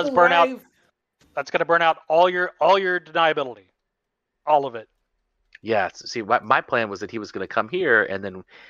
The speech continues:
Speaker 3: he would be angry, and we wouldn't have any choice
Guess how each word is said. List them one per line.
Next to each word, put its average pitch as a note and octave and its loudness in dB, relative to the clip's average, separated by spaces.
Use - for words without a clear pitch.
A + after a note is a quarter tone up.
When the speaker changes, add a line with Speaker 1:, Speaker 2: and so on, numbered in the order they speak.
Speaker 3:
he A2+ -12
would F#2 -8
be D#2+ -14
angry, F#2+ -8
and F#2 -12
we F#2+ -12
wouldn't G2 -8
have G2+ -2
any E2 -14
choice - -8